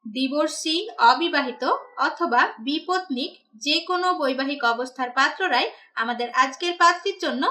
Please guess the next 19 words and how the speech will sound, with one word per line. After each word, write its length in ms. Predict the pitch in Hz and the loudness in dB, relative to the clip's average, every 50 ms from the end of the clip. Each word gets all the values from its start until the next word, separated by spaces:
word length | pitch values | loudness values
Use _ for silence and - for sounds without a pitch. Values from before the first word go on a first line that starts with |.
| - - - | -2 -4 -6
প্রস্তাব 360 | - 381 392 381 - - 359 359 - | -4 -4 -4 -2 0 0 0 2 2
পাঠাতে 320 | 247 240 240 233 214 202 | -2 -2 -2 -6 -14 -14
পারবেন। 380 | - - 202 214 - 196 196 196 - _ _ _ - - - - - | -10 -10 -10 -10 -10 -12 -12 -12 -14 _ _ _ -10 -6 -6 -2 2
তবে 200 | 277 262 262 269 262 - | 2 2 2 0 -4 -4
পূর্বের 340 | 294 311 294 277 339 359 349 339 | -6 -6 -4 0 0 0 0 0
ঘরে 160 | 339 349 359 | 0 0 0
কোনো 240 | 349 349 349 349 359 | 0 0 -2 -2 -2
সন্তান 480 | 349 - 285 226 226 - 247 247 247 247 | -2 -2 -2 -2 -2 -2 -4 -4 -4 -6
থাকলে 320 | 240 220 220 - 294 453 | -10 -10 -8 -6 -6 -6
সেটি 300 | 453 - 311 285 - 330 311 269 | -4 -4 -6 -6 -4 -6 -6 -6
গ্রহণযোগ্যতা 600 | 302 302 302 311 294 294 254 202 202 196 - 190 | -6 -6 -6 -6 -6 -6 -8 -8 -8 -8 -8 -8
পাবে 280 | - 190 190 - - 190 | -6 -6 -8 -8 -10 -14
না। 120 | 202 - - _ _ _ _ _ _ _ - | -18 -20 -20 _ _ _ _ _ _ _ -4
এডুকেশন 480 | 226 233 226 240 240 233 233 254 240 226 | -4 -2 -2 -2 -4 -4 -2 -4 -6 -4
কোয়ালিফিকেশনের 840 | - 240 226 226 240 240 269 262 269 269 - 262 262 254 233 226 | 0 0 0 0 0 -4 -4 -6 -6 -6 -4 -4 -6 -6 -6 -8
দিক 180 | 254 269 269 262 - | -8 -8 -8 -8 -6
দিয়ে 360 | - 330 - - 269 - - - _ _ _ _ - _ _ _ _ - | -4 -2 0 0 0 -2 -4 -10 _ _ _ _ -20 _ _ _ _ 4
পাত্রকে 560 | 277 277 285 285 330 370 - - - 294 285 | 4 4 4 4 0 -4 -4 -2 0 -2 0
অবশ্যই 680 | - 247 247 254 254 330 339 - - - 294 240 302 | 4 4 4 4 4 0 -4 -4 -4 -2 -2 -2 -2